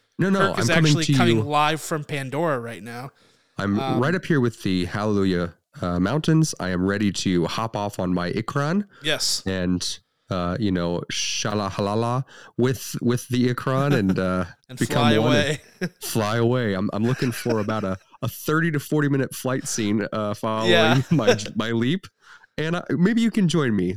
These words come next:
Speaker 1: li-, if
Speaker 2: Time
Speaker 1: you see
Speaker 2: moves
Speaker 1: our
Speaker 2: slower
Speaker 1: episode.
Speaker 2: in Pandora. They just, everything, <laughs> everything takes a long time there.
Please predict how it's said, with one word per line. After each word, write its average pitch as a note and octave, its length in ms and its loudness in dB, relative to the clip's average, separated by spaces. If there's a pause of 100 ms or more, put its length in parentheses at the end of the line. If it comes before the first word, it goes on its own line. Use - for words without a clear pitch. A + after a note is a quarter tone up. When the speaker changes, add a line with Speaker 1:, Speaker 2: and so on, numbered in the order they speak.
Speaker 1:
li-, A#2 100 0
if A#2 40 2
Speaker 2:
Time A3 260 4
Speaker 1:
you A#3+ 60 4
see A#3+ 80 6
Speaker 2:
moves A#3+ 140 6
Speaker 1:
our - 100 2
Speaker 2:
slower G3+ 320 6
Speaker 1:
episode. D#3 120 2
Speaker 2:
in D3+ 100 -4
Pandora. C#3+ 640 -2
They D3 160 -4
just, D#3 480 -4
everything, F#3 640 -4 (100)
<laughs> - 560 -8
everything G#3+ 400 2
takes G3+ 340 0
a F#3+ 60 2
long F3 400 4
time E3+ 480 0
there. F3 540 2